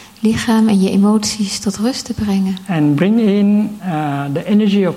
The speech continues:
Speaker 2: peace and joy to your body and to your mind.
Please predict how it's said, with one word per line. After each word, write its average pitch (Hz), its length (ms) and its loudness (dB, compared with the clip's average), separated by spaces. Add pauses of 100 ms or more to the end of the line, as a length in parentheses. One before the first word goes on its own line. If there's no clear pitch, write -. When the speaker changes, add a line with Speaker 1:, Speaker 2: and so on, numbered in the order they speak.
(100)
Speaker 2:
peace 220 680 -2 (220)
and 147 300 0
joy 196 520 0 (120)
to 175 200 -2
your 160 200 -2
body 214 680 2 (100)
and 156 160 -4
to 160 80 -2
your 160 320 -2
mind. 226 360 2